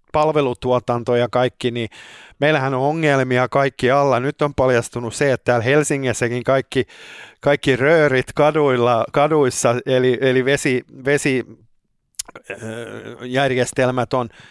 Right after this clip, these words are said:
vanhoja, ne pitäisi uudistaa. No minne rahat menee? Mihin ne oikeasti menee? Ja sitten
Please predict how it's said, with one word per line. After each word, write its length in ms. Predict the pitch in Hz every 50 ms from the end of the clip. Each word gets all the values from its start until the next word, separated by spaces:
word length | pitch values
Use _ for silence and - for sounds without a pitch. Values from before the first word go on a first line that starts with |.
| - - - _ - 131
vanhoja, 540 | 135 143 151 160 165 151 143 139 135 131 127
ne 100 | 127 127
pitäisi 380 | 113 131 131 139 131 - -
uudistaa. 500 | 143 156 165 143 139 - - - 123 123
No 80 | 127 131
minne 300 | 139 147 170 170 160 147
rahat 500 | 135 139 156 185 196 214 202 156 - -
menee? 640 | 131 135 160 190 202 175 147 117 107 104 101 101 - _ - _ _ _
Mihin 340 | 180 208 240 254 240 208
ne 100 | 160 139
oikeasti 480 | 143 151 151 139 - 139 - - 135 123
menee? 400 | 127 139 147 143 135 127 123 120
Ja 100 | 120 120
sitten 340 | - 180 175 - - 156